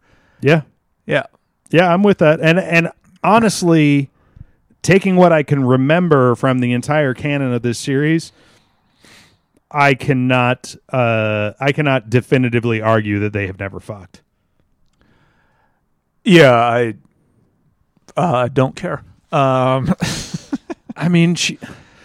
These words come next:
Speaker 1: she may be the only person who's ever fucked both Riker and Picard.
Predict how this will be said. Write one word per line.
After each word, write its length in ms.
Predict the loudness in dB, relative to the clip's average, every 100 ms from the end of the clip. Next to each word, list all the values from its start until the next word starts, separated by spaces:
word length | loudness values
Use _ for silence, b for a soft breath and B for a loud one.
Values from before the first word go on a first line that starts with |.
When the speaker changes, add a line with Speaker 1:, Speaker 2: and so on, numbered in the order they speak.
| B B -12
Speaker 1:
she 280 | -4 0 2
may 180 | 4
be 100 | 4
the 140 | 4 2
only 320 | 2 2 0
person 340 | 0 -2 0
who's 180 | -2 0
ever 200 | -2 -4
fucked 340 | -6 -6 -6 -2
both 240 | -2 0
Riker 400 | -2 -2 -4 -6
and 200 | -6 -10
Picard. 520 | -12 -12 -12 -12 -16